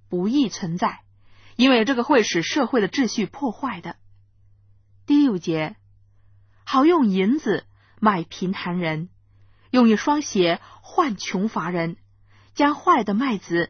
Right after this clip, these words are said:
卖给人。他们更变本加厉，做起了贩卖人口的恶行。穷人的身价甚至是只有一双鞋的价钱，这是多么的可怜呐！那这里是重复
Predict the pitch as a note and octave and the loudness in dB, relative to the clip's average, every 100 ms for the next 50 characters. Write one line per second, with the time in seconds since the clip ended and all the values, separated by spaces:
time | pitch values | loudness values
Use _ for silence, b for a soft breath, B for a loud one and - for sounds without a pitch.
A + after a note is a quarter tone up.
0 | _ D4 A3 - D#3+ E3+ D#3+ G#3 - - | _ -6 -4 -6 -8 -6 -6 -6 -10 -20
1 | _ _ _ - _ _ _ _ _ _ | _ _ _ -20 _ _ _ _ _ _
2 | - A#3 F#3+ F3+ G3 B B - C4 G#3 | 0 2 4 2 -4 B B -4 -2 2
3 | C#4+ A3 F#3 E3 - A3 G#3+ A3 D#3+ - | 2 2 -2 -6 -4 -2 0 0 -2 -4
4 | B - C4+ A3 A3+ E3+ E3 - - E4+ | B -2 0 2 0 2 2 0 -4 0
5 | C4 B3 G3 E3+ F3+ A3+ F3 B3 G3+ - | 2 2 0 0 -2 -2 -4 -4 -4 -4
6 | E3+ E3+ - _ _ _ _ _ _ _ | -6 -6 -12 _ _ _ _ _ _ _
7 | _ _ - C4 C4+ D#4+ D4 C#4 - E4 | _ _ -2 2 4 4 0 0 0 0
8 | E4 E4 B3+ E3+ B B - F#4+ E4 - | 0 0 0 0 B B -2 2 2 2
9 | C#4+ - A3+ D#4+ A#3 C#4+ C4 - F4 F4+ | 0 0 2 2 4 4 2 0 -2 0
10 | G#3 F3 C#4 F#3+ - F3 E3+ G#3+ _ _ | -4 -4 -4 -6 -8 -10 -8 -10 _ _
11 | _ _ _ _ _ _ _ _ B3 A#3 | _ _ _ _ _ _ _ _ -2 0
12 | G#3 A3+ B3+ A#3+ - - E3+ D#3 D#3+ F#3 | 0 0 0 0 -4 -10 -10 -10 -4 -4
13 | G3+ - _ _ _ _ _ _ _ _ | -4 -8 _ _ _ _ _ _ _ _
14 | _ C4+ G#4 F4+ A3+ - D#4 - - G3 | _ 0 2 2 0 0 -2 -4 -6 -4
15 | G#3+ - D#4 E3+ | -4 -2 -2 -2